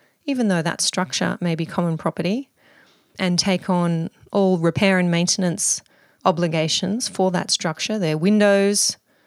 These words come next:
their waterproofing in their bathrooms, their external walls, that part of the roof that's above their lot. For some communities, that makes sense. They'd prefer to look after their own side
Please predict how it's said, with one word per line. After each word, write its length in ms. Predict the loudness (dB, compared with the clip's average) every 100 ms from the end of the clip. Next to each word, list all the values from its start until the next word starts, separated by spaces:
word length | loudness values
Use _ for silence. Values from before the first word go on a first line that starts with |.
| _
their 140 | -10 -4
waterproofing 600 | 0 0 0 -2 2 2
in 100 | 4
their 120 | 2
bathrooms, 880 | 2 0 0 0 0 2 0 -2 -4 -10 _ _ _ _ -8
their 180 | -4
external 480 | -2 -2 0 0 2
walls, 640 | 2 2 2 0 0 -4 -4 _ _ _ _ _ _
that 220 | -2 -2
part 240 | -2 -2 0
of 120 | -2
the 100 | -2
roof 360 | -2 -4 -6 -16 _ -10
that's 200 | -8 -4
above 400 | -2 -2 -2 -10 _
their 220 | -4 -2
lot. 400 | 0 -2 -2 -6 -10 _ _ _ _ _ _ _ _ _ _
For 120 | -4
some 200 | 0 0
communities, 560 | 0 0 0 -2 -2
that 180 | -4 -2
makes 220 | -2 -2
sense. 380 | -2 -2 -2 -6 -8 _ _ _ _ _ _ _
They'd 200 | -4 -4
prefer 460 | -6 -4 0 0 0
to 260 | 0 2
look 180 | 2 4
after 240 | 2 4 2
their 220 | 4 4
own 160 | 4
side 580 | 2 2 2 2 -2 -4